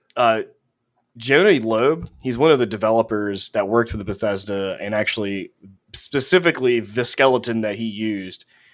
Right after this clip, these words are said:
Um, and he <laughs> tweeted back and said, "You did an awesome job with the reconstruction. Uh, I wanted them to look thuggish, thick-jawed, thick-browed, and sort of Neanderthal-like,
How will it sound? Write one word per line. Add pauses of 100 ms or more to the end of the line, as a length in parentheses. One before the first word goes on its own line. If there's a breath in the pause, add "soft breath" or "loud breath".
(160 soft breath)
Um,
and
he
<laughs>
tweeted
back
and
said,
"You
did
an
awesome
job
with
the
reconstruction. (340 soft breath)
Uh,
I
wanted
them
to
look
thuggish,
thick-jawed,
thick-browed,
and
sort
of
Neanderthal-like,